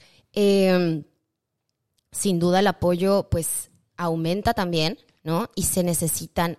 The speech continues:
más recursos, sin duda, pero sobre todo el apoyo humano, ¿no? Este, de las autoridades, indiscutiblemente,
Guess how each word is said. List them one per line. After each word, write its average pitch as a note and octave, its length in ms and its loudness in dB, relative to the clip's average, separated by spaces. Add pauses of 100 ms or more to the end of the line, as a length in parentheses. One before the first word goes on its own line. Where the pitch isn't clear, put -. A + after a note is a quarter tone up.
más D3+ 220 -4
recursos, F3 500 -6
sin D3+ 160 -4
duda, C#3+ 320 -6 (420)
pero F#3+ 220 2
sobre F3 280 0
todo F3+ 220 0
el G#3 80 0
apoyo F#3 760 -2 (260)
humano, E3 480 -6 (280)
¿no? E3 260 -8 (380)
Este, D3+ 840 -8 (540)
de F3+ 120 -6
las F3+ 140 2
autoridades, E3+ 680 0
indiscutiblemente, F3 1040 -4